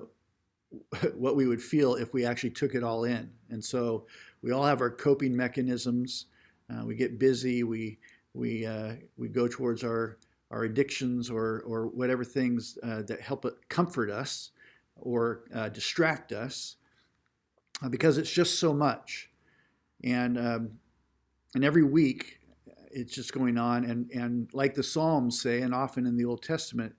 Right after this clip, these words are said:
"How long, O Lord? How long, uh, will this continue?"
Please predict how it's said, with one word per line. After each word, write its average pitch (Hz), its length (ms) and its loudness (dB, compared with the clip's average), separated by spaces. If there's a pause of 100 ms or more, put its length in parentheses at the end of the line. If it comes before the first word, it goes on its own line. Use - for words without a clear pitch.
(260)
"How 170 240 0
long, 143 500 2
O 104 60 -6
Lord? 101 400 -10 (280)
How 156 240 -6
long, 120 500 -2 (840)
uh, 117 100 -8
will 120 120 -2
this 123 180 -4
continue?" 110 560 -8